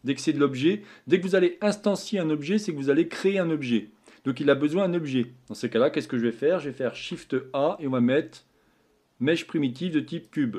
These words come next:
Ça aussi, je pense que je vous ferai une vidéo assez rapide. Euh, je crois même que je les ferai dans la journée directement pour vous expliquer qui fait quoi. Non, c'est très simple, hein, mais bon,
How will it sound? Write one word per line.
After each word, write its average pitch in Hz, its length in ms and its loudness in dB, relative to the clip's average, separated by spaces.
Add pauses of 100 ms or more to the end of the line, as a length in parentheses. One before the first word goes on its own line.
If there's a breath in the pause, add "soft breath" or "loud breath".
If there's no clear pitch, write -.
(460 soft breath)
Ça - 180 2
aussi, 180 220 2
je 208 80 2
pense 202 180 -2
que - 80 -12
je 175 60 -4
vous 175 80 -6
ferai - 120 -2
une 180 100 0
vidéo 180 280 2
assez 165 220 0
rapide. 160 520 -2 (480 soft breath)
Euh, 120 260 4
je 113 120 -4
crois 147 200 6
même 170 200 2
que 156 100 -2
je 139 80 -2
les 151 100 4
ferai 151 160 2
dans 139 80 2
la 139 80 2
journée 139 260 -2
directement 139 560 2
pour 143 160 -4
vous 127 120 -2
expliquer 139 600 -2
qui - 120 -12
fait 147 180 0
quoi. 127 320 -2 (180)
Non, 92 180 -8
c'est 110 140 -10
très 127 160 -2
simple, 127 360 0
hein, 113 140 -4 (240 soft breath)
mais 120 100 0
bon, 117 220 0